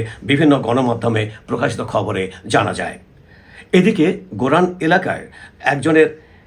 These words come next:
একজনকে কুপিয়ে তার সাথে থাকা সব কিছু ছিনিয়ে নিয়েছে এই ছিনতাইকারীরা। রাজধানী যাত্রাবাড়ি, উত্তরাসহ অন্যান্য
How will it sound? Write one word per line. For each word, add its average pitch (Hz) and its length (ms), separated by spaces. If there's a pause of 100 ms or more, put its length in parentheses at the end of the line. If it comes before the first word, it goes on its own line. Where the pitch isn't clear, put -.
(140)
একজনকে 156 460 (160)
কুপিয়ে 185 400 (360)
তার 147 160
সাথে 160 240
থাকা 143 240 (140)
সব 170 340
কিছু 147 240 (260)
ছিনিয়ে 139 360
নিয়েছে 113 400 (380)
এই 101 140 (260)
ছিনতাইকারীরা। 104 720 (2250)
রাজধানী 127 440 (140)
যাত্রাবাড়ি, 131 600 (840)
উত্তরাসহ 151 560 (260)
অন্যান্য 147 380